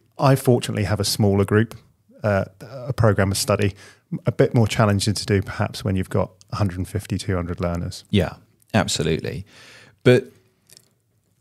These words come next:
Speaker 2: making the, the scenario believable doesn't mean that it can't be, have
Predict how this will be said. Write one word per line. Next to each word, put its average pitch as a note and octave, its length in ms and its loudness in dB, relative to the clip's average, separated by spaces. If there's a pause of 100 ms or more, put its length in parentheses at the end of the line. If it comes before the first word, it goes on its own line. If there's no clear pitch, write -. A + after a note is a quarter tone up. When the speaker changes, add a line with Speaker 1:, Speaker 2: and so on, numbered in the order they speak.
(120)
Speaker 2:
making D3 840 4 (120)
the, A2+ 140 4
the F#2+ 640 2 (400)
scenario E2 680 2
believable F2 960 0 (600)
doesn't G2+ 380 4
mean E2 520 0
that E2 160 -2
it - 140 -6
can't E2+ 360 -4
be, D#2 480 -10 (260)
have F#2+ 220 -2